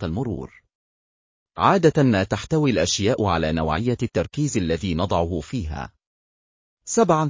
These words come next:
الصراعات التي لم يتم حلها أو المشاعر التي لم يتم حلها. لدينا جميعا بعض الأمتعة أو بقايا تجارب الماضي.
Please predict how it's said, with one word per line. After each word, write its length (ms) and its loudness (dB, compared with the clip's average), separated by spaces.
الصراعات 560 2
التي 320 0
لم 160 0
يتم 360 0
حلها 480 0
أو 200 2
المشاعر 540 -2
التي 320 -2
لم 180 0
يتم 340 -2
حلها. 560 -6
لدينا 520 2
جميعا 600 0
بعض 200 0
الأمتعة 640 -2
أو 140 0
بقايا 500 -4
تجارب 500 -2
الماضي. 600 -6